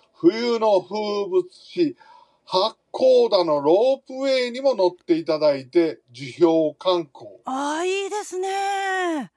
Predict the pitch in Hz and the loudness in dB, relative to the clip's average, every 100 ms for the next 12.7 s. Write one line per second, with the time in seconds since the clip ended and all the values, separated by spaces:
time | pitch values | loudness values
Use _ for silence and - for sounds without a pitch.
0 | _ 196 226 226 220 214 220 196 208 240 | _ -6 -4 -4 -6 -4 -2 -2 -2 -2
1 | 240 247 240 226 226 220 - 214 202 202 | -4 -2 -2 0 0 0 -2 2 2 2
2 | - - 170 190 185 185 190 156 123 123 | -2 -4 0 2 0 0 2 2 -2 -8
3 | - 233 254 254 269 247 185 160 139 - | -6 -2 0 2 0 0 0 2 2 -2
4 | _ 135 120 - - 139 131 127 101 98 | _ -18 -16 -14 -10 -6 -6 -6 -8 -8
5 | 240 208 - 285 302 339 359 415 370 311 | -10 -10 -8 -6 -6 -6 -6 -8 -6 -4
6 | 277 330 453 480 466 - _ 147 175 180 | -2 -2 -2 -6 -8 -12 _ 0 0 0
7 | 196 196 190 190 220 208 - - 139 180 | -2 2 2 0 -2 -2 -6 -14 -2 4
8 | 175 165 131 104 _ 131 151 156 160 175 | 4 4 -2 -12 _ -2 0 0 0 0
9 | 151 131 143 131 170 220 202 226 214 208 | 0 -2 -6 -6 -4 -2 0 0 -2 -6
10 | 180 247 240 254 269 349 320 311 330 339 | -4 -4 -2 -2 -4 -8 -8 -6 -6 -6
11 | 359 359 - 381 415 427 392 392 403 - | -6 -6 -4 -4 -4 -4 -4 -4 -4 -2
12 | 349 330 277 320 359 339 226 | 0 0 -2 -2 -2 -4 -6